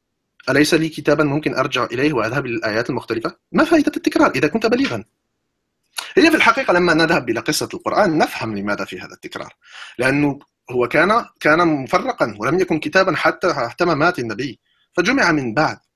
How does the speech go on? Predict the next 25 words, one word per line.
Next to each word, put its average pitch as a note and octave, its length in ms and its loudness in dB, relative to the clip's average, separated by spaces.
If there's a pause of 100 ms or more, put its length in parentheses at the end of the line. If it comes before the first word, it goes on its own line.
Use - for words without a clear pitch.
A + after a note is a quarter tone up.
(840)
ممكن C4+ 260 4
أعطي G#3+ 220 4
أمثلة F#3+ 320 2
بالسريع E3 680 2
أخرى، E3+ 400 2
مثلا C3+ 420 -4
في A#2 100 -6
قصة C3+ 320 -6 (100)
آدم، D3+ 280 2
مثلا B2+ 240 -6
في - 60 -12
البقرة، B2 600 -2 (460)
آه، A#2 280 0
خمسة B2+ 320 -4
وثلاثين B2 460 0
يقول B2 300 -4
لي: A#2+ 100 2
"وقلنا D3 400 2
يا C3+ 220 4
آدم C3+ 200 -2
اسكن C3 320 -4
أنت C3+ 160 -6
وزوجك B2+ 440 -2
الجنة B2+ 400 -2
كلاه-، B2 400 0